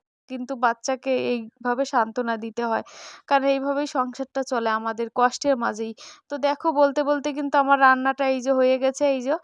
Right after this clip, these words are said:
সুজিটা হয়ে গেছে। এখন তাও কি দুধ ছাড়া রান্না করছি, দুধ তো জোগাড় করতে পারিনি, চিনি দিয়ে সুজিটাই রান্না করে দিচ্ছি। তাই যে রান্নাটা হয়ে গেছে, এখন হচ্ছে নামিয়ে নেব। তো দেখো আর অনেক চুলাটা জ্বলছে না, ধোয়া হচ্ছে,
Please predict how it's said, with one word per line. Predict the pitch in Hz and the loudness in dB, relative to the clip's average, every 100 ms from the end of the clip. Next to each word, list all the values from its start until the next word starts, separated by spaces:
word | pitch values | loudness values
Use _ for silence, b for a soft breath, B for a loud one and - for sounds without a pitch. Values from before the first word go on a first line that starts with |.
| B B B | B B B
সুজিটা | - 254 269 285 | -6 -4 0 2
হয়ে | 269 254 262 | 4 4 4
গেছে। | 277 285 | 2 0
এখন | 254 262 | 0 0
তাও | 247 240 | 0 0
কি | 247 | -2
দুধ | 226 311 - | -4 -4 -2
ছাড়া | 330 320 | 2 6
রান্না | 302 247 240 | 6 4 2
করছি, | 240 247 240 | -4 -4 -6
দুধ | 254 277 _ | -6 -8 _
তো | 294 277 | -2 -2
জোগাড় | 247 254 269 | -2 -2 -2
করতে | 277 262 277 | -2 -6 -8
পারিনি, | 262 254 262 285 302 | 0 2 2 -4 -6
চিনি | - 269 262 | -6 -4 -4
দিয়ে | 240 294 | -4 -4
সুজিটাই | 294 247 247 285 277 | -4 -8 -4 0 2
রান্না | 233 233 247 | 0 -2 -4
করে | 262 247 | -2 -2
দিচ্ছি। | 247 - - 392 B B B B | -4 -8 -8 -8 B B B B
তাই | 240 240 | 0 0
যে | 247 | 0
রান্নাটা | 254 240 247 254 277 | -2 -2 -4 -6 -2
হয়ে | 269 269 | 0 0
গেছে, | 277 277 349 330 | 0 -4 -4 -2
এখন | 247 247 240 | -2 -2 -6
হচ্ছে | 247 277 | -4 -2
নামিয়ে | 247 226 226 233 233 | 0 0 0 -4 -4
নেব। | 226 233 B B B - | -6 -6 B B B -12
তো | 320 | -6
দেখো | 311 311 349 359 B B | -2 -2 -2 -6 B B
আর | 269 | 4
অনেক | 302 302 311 | 6 4 0
চুলাটা | - 311 294 302 302 | -4 2 4 4 2
জ্বলছে | 285 294 277 302 | 2 0 0 0
না, | 294 | 0
ধোয়া | 254 269 285 | 2 4 6
হচ্ছে, | 294 285 | 6 2